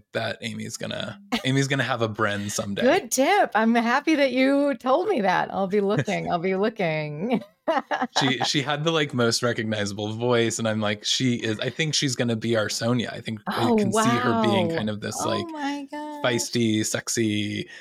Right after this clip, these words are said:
Speaker 1: you know, girl.
Speaker 2: Yep. Mm-hmm.
Speaker 1: Um, speaking of Sonia, have you seen Crappie Lake?
Speaker 2: I haven't yet.
Speaker 1: You haven't seen it yet. Well,
Speaker 2: I'm
Speaker 1: you
Speaker 2: gonna
Speaker 1: have to
Speaker 2: watch
Speaker 1: see
Speaker 2: it
Speaker 1: it.
Speaker 2: tonight. Yeah, I'm gonna watch it tonight.
Speaker 1: Yeah. Are you gonna be recapping it?
Speaker 2: Yes.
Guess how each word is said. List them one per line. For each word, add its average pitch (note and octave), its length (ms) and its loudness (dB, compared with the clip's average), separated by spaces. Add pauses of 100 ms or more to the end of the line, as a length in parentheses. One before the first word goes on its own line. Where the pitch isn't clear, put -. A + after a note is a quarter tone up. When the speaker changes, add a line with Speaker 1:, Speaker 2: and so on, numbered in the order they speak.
(340)
Speaker 1:
you A#2+ 140 -2
know, G2+ 160 -2
girl. G2+ 480 -2 (160)
Speaker 2:
Yep. F3 340 0 (880)
Mm-hmm. D#3+ 160 -4
Speaker 1:
Um, A2 520 0 (560)
speaking C#3+ 340 0
of A#2 80 0
Sonia, G#2+ 420 0
have A2 160 -2
you G#2+ 140 0
seen A2 760 0
Crappie A2 340 -2
Lake? - 460 -6 (340)
Speaker 2:
I - 40 -20
haven't - 560 -20 (200)
yet. - 100 -20 (120)
Speaker 1:
You A2+ 120 -2
haven't A2+ 260 0
seen A2 180 -2
it G#2+ 120 -4
yet. A2 220 -4
Well, - 100 4
Speaker 2:
I'm - 40 6
Speaker 1:
you A3 60 6
Speaker 2:
gonna G#3 80 4
Speaker 1:
have F#3+ 60 2
to - 20 2
Speaker 2:
watch F3+ 220 2
Speaker 1:
see G#3 80 -2
Speaker 2:
it G3+ 40 -2
Speaker 1:
it. - 60 -8
Speaker 2:
tonight. E3 420 -2
Yeah, D3+ 160 -2
I'm D3 100 -6
gonna D#3 140 -2
watch D3 240 -4
it - 60 -18
tonight. - 320 -10 (460)
Speaker 1:
Yeah. A2+ 200 -2 (320)
Are B2+ 80 -2
you A#2+ 80 0
gonna A#2+ 140 0
be A2+ 100 4
recapping B2 580 -2
it? C#3+ 200 -6
Speaker 2:
Yes. F3 880 2